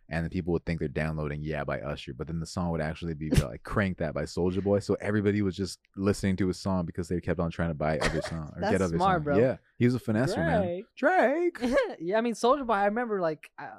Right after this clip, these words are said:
Speaker 2: there's <laughs> a fucking hilarious clip of him. He's like, "Man, I mean, I met Steve Jobs. He gave me the first iPhone." <laughs>
Speaker 1: Mm-hmm,
Speaker 2: And he's
Speaker 1: yeah.
Speaker 2: like, he's like, "Damn, I got the first iPhone. I,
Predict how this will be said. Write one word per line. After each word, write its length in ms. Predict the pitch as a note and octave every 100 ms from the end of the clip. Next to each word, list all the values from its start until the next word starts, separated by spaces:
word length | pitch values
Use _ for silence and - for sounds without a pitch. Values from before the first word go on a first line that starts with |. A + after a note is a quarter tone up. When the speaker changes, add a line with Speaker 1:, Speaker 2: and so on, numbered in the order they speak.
| E3
Speaker 2:
there's 200 | E3+ F3+
<laughs> 200 | - -
a 160 | G3 F#3+
fucking 260 | G3+ F#3 E3
hilarious 500 | D#3+ C#3+ D3+ D3 C#3
clip 180 | - D3+
of 120 | C#3
him. 120 | C3 C3
He's 100 | C#3
like, 140 | B2 - _ _ - _ -
"Man, 280 | A3+ G#3+ F#3 - _ _ - - - -
I 120 | F3 F#3+
mean, 80 | G3+
I 40 |
met 180 | A3 F3
Steve 200 | - A3+
Jobs. 180 | G#3 F#3+
He 60 | G3
gave 120 | G3+
me 60 |
the 60 | E3
first 220 | - G3+
iPhone." 380 | G3+ F#3+ F3+ C#3 -
<laughs> 60 |
Speaker 1:
Mm-hmm, 400 | D#3 G2 G#2+ D#3
Speaker 2:
And 100 | -
he's 80 | A#2+
Speaker 1:
yeah. 100 | G3
Speaker 2:
like, 120 | -
he's 140 | A#3 B3+
like, 200 | G#3 A#3
"Damn, 260 | B3 B3+
I 60 | B3+
got 140 | B3
the 60 | A#3
first 260 | - B3 A3+
iPhone. 520 | A3+ A3+ B3+ B3
I, 60 | A3+